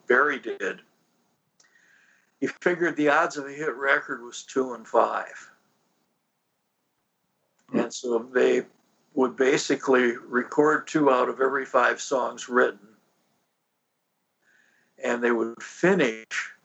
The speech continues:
Speaker 1: two out of five of those.
Speaker 2: Hmm.
Speaker 1: And then they would release two out of five of those.
Speaker 2: Hmm. Hmm. Hmm.
Speaker 1: And of course, the good news was that it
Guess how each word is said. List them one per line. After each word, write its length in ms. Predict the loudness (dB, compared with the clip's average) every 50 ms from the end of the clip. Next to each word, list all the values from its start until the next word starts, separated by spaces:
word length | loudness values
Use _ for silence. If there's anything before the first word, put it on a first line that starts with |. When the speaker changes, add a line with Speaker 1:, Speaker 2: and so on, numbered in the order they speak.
| _ _ -6
Speaker 1:
two 220 | 0 2 4 6 6
out 160 | 4 4 2
of 80 | 0
five 360 | 0 2 2 2 4 2 0 -4
of 100 | -6 -8
those. 580 | -4 -2 -2 -2 -4 -6 -14 -16 -16 -18 -18 _ _ _ _ _ _ _ _ _ _ _
Speaker 2:
Hmm. 180 | -2 -2 -2 -2 -4 _ _ _ _ _ _ _ _ _ _ _ _ _ _ _ -2
Speaker 1:
And 140 | 0 2 2
then 160 | 2 2 2
they 100 | 2 0
would 200 | 2 0 -2 -4
release 640 | -6 -6 -2 2 4 4 4 4 0 -2 -6 -10 -12 _ _ _ -4
two 180 | 2 2 4 4
out 140 | 4 2
of 80 | 0 -2
five 300 | 2 2 2 2 2 -2
of 120 | -6 -8
those. 640 | -4 -2 -2 -2 -4 -6 -16 _ -18 -18 -18 -18 _ _ _ -2
Speaker 2:
Hmm. 180 | 0 2 2 2 0 -4 _ -4
Hmm. 360 | -2 -2 -2 -2 -4 -6 -6 -6 -6 _ _ _ _ _ _ _ _ _ _ _ _ _ _ _ _ _ _ -20 _ _ _ _ _ -20 -20 -20 -20 -20 -20 -20 _ _ _ _ _ _ _ _ _ _ _ -18 -18 -18 -18 _ _ _ _ -20 _ _ _ _ _ _ _ -4
Hmm. 140 | -2 -2 -4 -6 -12 _ _ _ _ _ _ _ _ -6
Speaker 1:
And 300 | -4 -2 0 0 -2 -2
of 80 | -2 0
course, 280 | 2 2 2 2 0
the 80 | -4 -2
good 280 | 0 0 0 2 2
news 340 | 0 0 2 0 0 -4 -4 0
was 340 | 2 2 2 2 0 0 -2
that 160 | -2 -2 -2
it 60 | -2